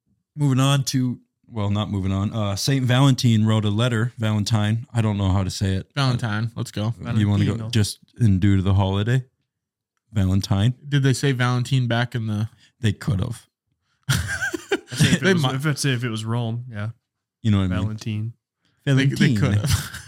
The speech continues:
Speaker 2: <laughs>
Speaker 1: Then it, you know, like, how would, okay, uh, imagine if you're a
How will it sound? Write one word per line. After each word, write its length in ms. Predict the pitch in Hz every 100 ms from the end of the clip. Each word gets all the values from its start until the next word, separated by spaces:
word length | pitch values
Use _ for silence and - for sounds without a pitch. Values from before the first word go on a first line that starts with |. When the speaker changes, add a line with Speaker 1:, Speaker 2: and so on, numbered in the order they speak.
| -
Speaker 2:
<laughs> 280 | _ _ 196
Speaker 1:
Then 140 | 180
it, 160 | 165 139
you 180 | 123
know, 180 | 110 104 -
like, 180 | 104 - _ _
how 100 | 170
would, 200 | 170 147 - -
okay, 360 | 127 120 120 113 -
uh, 100 | 131 -
imagine 480 | 120 120 120 127 117
if 220 | 110 101
you're 320 | 107 107 101
a 180 | 107 101